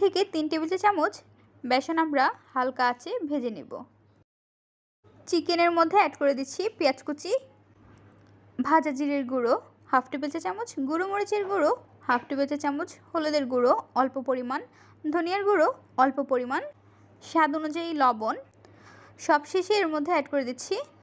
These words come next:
ভেজে রাখা বেসন এবং এক পিস লেবুর রস। হাত দিয়ে ভালোভাবে সবগুলো উপকরণ একত্রে মিক্সড করে নিতে হবে। ভালোভাবে মিক্সড করে নিয়ে নেওয়ার পর এখন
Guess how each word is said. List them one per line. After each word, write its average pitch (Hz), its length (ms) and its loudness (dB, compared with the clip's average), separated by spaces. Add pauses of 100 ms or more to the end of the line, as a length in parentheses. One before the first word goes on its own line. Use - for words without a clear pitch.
(460)
ভেজে 277 420 8
রাখা 262 220 0 (280)
বেসন 240 360 -2 (240)
এবং 240 200 -2 (440)
এক 294 160 0 (160)
পিস 285 220 -6 (440)
লেবুর 277 340 2
রস। - 200 -10 (1700)
হাত 302 240 6
দিয়ে 339 140 -4 (100)
ভালোভাবে 349 520 0 (140)
সবগুলো 269 400 2
উপকরণ 269 380 -2
একত্রে 269 300 -4 (100)
মিক্সড - 280 -10
করে 285 180 4
নিতে 285 200 0
হবে। 311 240 2 (2000)
ভালোভাবে 320 500 4 (120)
মিক্সড 294 260 -10 (100)
করে 320 240 4
নিয়ে 339 160 -2
নেওয়ার 339 200 4 (100)
পর 214 160 0 (1500)
এখন 339 180 -4